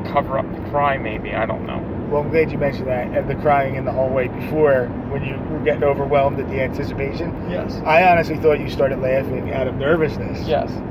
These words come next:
Speaker 2: at first. I'm like, "Hmm." And then after, you know, another couple seconds, I'm like, "Oh, no. Oh, no, here's the ugly cry T-Mac's been
Speaker 1: <laughs> Yeah,
Speaker 2: talking about."
Speaker 1: right.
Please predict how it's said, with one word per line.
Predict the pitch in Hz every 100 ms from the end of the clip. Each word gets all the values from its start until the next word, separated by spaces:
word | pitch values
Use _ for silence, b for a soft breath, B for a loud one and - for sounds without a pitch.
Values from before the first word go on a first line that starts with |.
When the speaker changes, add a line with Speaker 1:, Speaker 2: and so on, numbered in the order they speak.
| -
Speaker 2:
at | 135
first. | 123 135 120 131
I'm |
like, | 131 127 120
"Hmm." | - - - - - - 185 196 139 - - - - - - - -
And | 156
then | 147 143
after, | 147 156 147 135 196
you |
know, | 156 143 147
another | 165 165
couple | 160 156
seconds, | 160 165 147
I'm | 131
like, | 123
"Oh, | 127
no. | 127 127 120 - - - - - -
Oh, | 156
no, | 151 151 143
here's | 156 143
the | 156
ugly | 156 156
cry | - 156
T-Mac's | 151 175 170 180 170
been | 165
Speaker 1:
<laughs> |
Yeah, | 170 -
Speaker 2:
talking | 180 156
about." | 156 143 -
Speaker 1:
right. | - - - - -